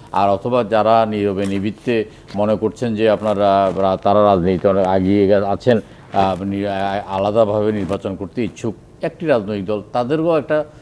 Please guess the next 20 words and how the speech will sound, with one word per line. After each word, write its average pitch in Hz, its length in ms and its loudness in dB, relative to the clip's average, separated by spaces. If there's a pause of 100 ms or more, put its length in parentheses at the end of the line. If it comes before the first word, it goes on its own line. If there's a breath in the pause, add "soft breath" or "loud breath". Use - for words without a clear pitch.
(160 loud breath)
আপনার 107 320 -2
ইন্ধন 107 340 -2
থাকতে 113 300 -8
পারে 95 160 -4
এখানে। 85 260 -10
কিন্তু 98 300 -10
আমরা 110 240 -6
মনে 147 260 -6
করি 151 240 -6
যে 156 100 -6
অতীতে 107 480 -4 (340 loud breath)
যেভাবে 123 580 0
আপনার, 104 360 0
আহ, 98 240 2
বিচার 95 360 -2
হয়েছে, 101 500 -4
আমরা 95 300 -2
যখন 107 280 -4
যুদ্ধাপরাধী 110 600 -4
ট্রাইব্যুনালের 107 560 -2